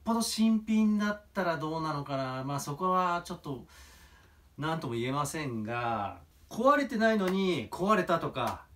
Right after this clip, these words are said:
ちょっとひび入ってただけでもう新品に変えてくれないと困るとか、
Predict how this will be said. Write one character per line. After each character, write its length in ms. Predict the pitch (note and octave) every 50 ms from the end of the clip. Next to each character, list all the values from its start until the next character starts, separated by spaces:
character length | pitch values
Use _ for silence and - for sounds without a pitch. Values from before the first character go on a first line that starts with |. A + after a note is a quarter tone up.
| - - -
ち 120 | - -
ょ 60 | D#4
っ 100 | D#4 -
と 80 | - G3+
ひ 160 | D3 F#3+ F#3
び 80 | F3 E3+
入 140 | F#3 F3+
っ 0 | E3+
て 120 | - - C#3+
た 120 | - C#3+
だ 140 | C3+ C3+ C3
け 120 | - D#3
で 220 | D3 E3+ E3 D3+ D3
も 640 | F3 G#3 G3 F3+ F3 F3+ F3 E3+ C#3 G2 G2 - - -
う 40 | - -
新 260 | - - F3+ F#3 F3+ F3
品 100 | G3 F3+
に 100 | E3+ D3
変 160 | - F3+ F3+
え 20 | F3
て 80 | F3+
く 80 | - F3
れ 80 | E3+
な 80 | E3 D3+
い 20 |
と 80 | A#2+ A#2+
困 260 | - - D3 F#3 F#3
る 120 | E3+ A#2 -
と 80 | G#2
か、 340 | G2+ - - - - - -